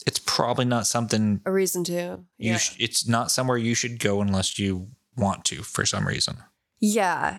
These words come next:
Speaker 2: unless I have some really incredible goal in mind that requires me to overcome fear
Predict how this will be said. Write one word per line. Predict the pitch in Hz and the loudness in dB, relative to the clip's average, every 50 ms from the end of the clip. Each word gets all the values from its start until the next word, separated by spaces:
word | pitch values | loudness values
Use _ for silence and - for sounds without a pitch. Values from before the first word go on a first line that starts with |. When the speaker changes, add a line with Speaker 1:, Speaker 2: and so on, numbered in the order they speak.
| - - - | -6 -4 -2
Speaker 2:
unless | 214 214 220 226 226 - | 0 2 2 0 0 0
I | 262 240 | 0 0
have | 226 226 220 220 214 - | 0 0 0 0 0 -2
some | - - 196 190 185 180 165 - | -2 0 0 0 -2 -2 -6 -6
really | 180 185 185 202 226 220 214 220 226 220 214 208 196 - - | -8 -4 -2 0 2 2 4 2 2 2 2 2 2 2 0
incredible | 196 202 - - 220 202 196 208 196 208 208 196 | 0 -2 0 0 0 0 0 0 2 2 0 2
goal | 180 180 185 185 190 196 202 208 | 2 2 2 2 2 2 2 2
in | 208 208 | 2 2
mind | 208 208 220 220 220 208 | 2 2 2 0 0 0
that | 196 180 - | 0 0 0
requires | 185 185 - - 190 180 180 185 190 190 196 - | -2 -2 0 0 0 2 2 2 0 0 0 0
me | 208 202 202 | 0 0 0
to | 196 - 196 185 180 180 - - _ _ _ _ _ _ _ _ _ _ _ _ - | 0 0 0 0 0 0 -2 -6 _ _ _ _ _ _ _ _ _ _ _ _ 0
overcome | 185 196 175 202 196 202 - 196 185 185 180 | 0 2 2 0 0 0 0 0 0 0 -2
fear | - - - 202 185 185 190 202 208 214 226 233 - | -4 -2 0 0 0 0 0 0 0 -2 -4 -6 -10